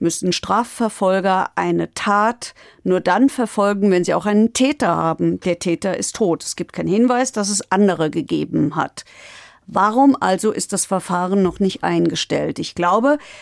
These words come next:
da versucht man den Opfern Antworten zu geben auf ihre vielen Fragen, die sie haben. Ob man die immer finden wird, das werden wir sehen. Aber der Bundesanwalt hat im Untersuchungsausschuss klar gesagt, es wird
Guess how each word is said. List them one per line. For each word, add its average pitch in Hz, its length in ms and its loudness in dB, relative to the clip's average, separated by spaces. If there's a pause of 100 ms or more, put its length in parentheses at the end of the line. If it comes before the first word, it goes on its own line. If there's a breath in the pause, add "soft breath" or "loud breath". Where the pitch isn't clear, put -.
(180 loud breath)
da 196 380 2 (100)
versucht 226 460 0
man 208 180 4
den 185 180 0
Opfern 233 680 0 (840 soft breath)
Antworten 190 1120 2
zu 220 240 -2
geben 208 420 2
auf 196 240 0
ihre 202 220 0
vielen 240 380 2
Fragen, 196 480 0
die 208 120 2
sie 208 220 2
haben. 165 560 -2
Ob 190 200 -4
man 190 120 2
die 190 140 -2
immer 214 180 0
finden 254 460 0
wird, 220 180 -2
das - 160 -8
werden 202 320 2
wir 196 140 0
sehen. 165 420 -6
Aber 214 380 -2
der 170 320 -4 (340 loud breath)
Bundesanwalt 220 1200 2 (300 soft breath)
hat - 340 -8
im 175 140 -4
Untersuchungsausschuss 190 1200 -2
klar 180 280 0
gesagt, 208 460 -2
es 180 240 -6
wird 254 240 2